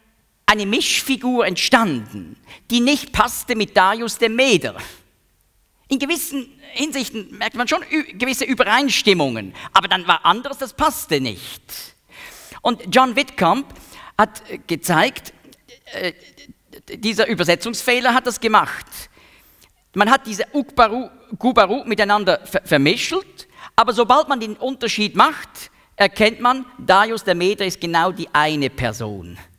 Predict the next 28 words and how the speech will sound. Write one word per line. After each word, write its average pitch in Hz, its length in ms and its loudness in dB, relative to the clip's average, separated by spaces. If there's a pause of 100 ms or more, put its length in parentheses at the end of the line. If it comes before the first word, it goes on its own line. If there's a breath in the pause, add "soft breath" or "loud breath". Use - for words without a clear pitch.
(300)
Und 135 160 -2
dort 196 160 4
passt - 280 -2
alles. - 600 -10 (2000)
Also 98 320 -4
war 98 140 -6
auch 127 160 -2
wieder 98 160 -10
nichts. - 460 -20 (2000 loud breath)
Ein 190 120 0
viertes - 560 -2
Argument. 113 720 -2 (800 soft breath)
Das 180 120 -2
Buch 254 280 -6
Daniel 233 460 0
spricht - 580 -8
über 185 320 0
ein, 156 180 0 (400)
ein 143 260 0
medisches 190 680 -2
Weltreich. 98 960 -12
Und - 80 2
das 233 100 2
hat 294 100 4
es 247 80 -2
ja 277 80 4
nie 285 160 0
gegeben. 160 600 0